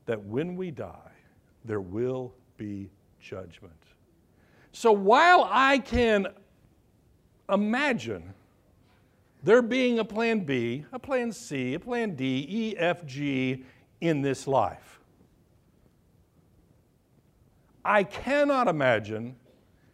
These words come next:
in accordance with the Scripture,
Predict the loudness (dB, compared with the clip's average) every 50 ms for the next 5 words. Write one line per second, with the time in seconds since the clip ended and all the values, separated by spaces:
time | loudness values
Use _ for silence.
0 | _ _ _ _ _ -20 -20 -20 -20 -20 -20 _ _ _ -4 -2 -2 -2 -2 -4
1 | -4 0 2 2 2 0 -2 -8 -8 -8 -8 -8 -8 -10 -10 -6 -6 -6 -6 -8
2 | -10 -12 -10 -10 -10 -10 -14